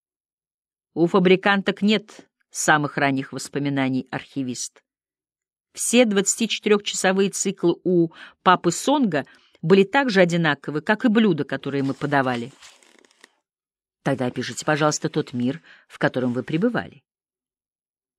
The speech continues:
Представьте себе герметичный купол метров восемьдесят в поперечнике. Это ресторация, одна из многих, принадлежащих корпорации папы Сонга.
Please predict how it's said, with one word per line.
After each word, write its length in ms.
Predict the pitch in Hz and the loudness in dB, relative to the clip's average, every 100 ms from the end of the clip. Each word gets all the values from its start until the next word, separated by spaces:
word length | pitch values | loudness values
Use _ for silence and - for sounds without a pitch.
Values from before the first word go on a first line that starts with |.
| - | -6
Представьте 460 | 320 - 427 - | -4 0 -2 -2
себе 320 | - 170 156 - - - | -2 2 2 2 -12 -4
герметичный 680 | 165 226 254 359 359 - | 2 6 6 4 2 0
купол 460 | 165 - 147 160 156 | -2 -2 -2 -2 -2
метров 480 | 175 175 170 165 - _ _ - | 0 0 0 -4 -6 _ _ 0
восемьдесят 760 | 180 190 - 156 151 147 160 | 6 6 4 -2 -2 -2 -4
в 40 | - | -2
поперечнике. 800 | 160 170 156 139 - 143 147 135 - _ | 0 2 2 0 -6 -6 -6 -8 -12 _
Это 340 | 311 - 311 - | -2 4 4 6
ресторация, 960 | 294 302 - 330 170 - - 139 127 - _ _ _ _ | 2 2 4 4 4 2 -4 -4 -4 -8 _ _ _ _
одна 320 | 185 185 214 | 2 4 4
из 240 | - 208 180 | 4 2 6
многих, 460 | 220 262 220 143 | 6 6 4 0
принадлежащих 680 | - 147 139 151 143 - 143 | -4 -4 0 2 2 -2 -6
корпорации 640 | - 139 151 139 - - 143 | -6 0 2 2 -2 -4 -4
папы 400 | - 139 - 151 | 2 2 2 -6
Сонга. 640 | - 151 120 120 117 | -2 -2 -2 -4 -6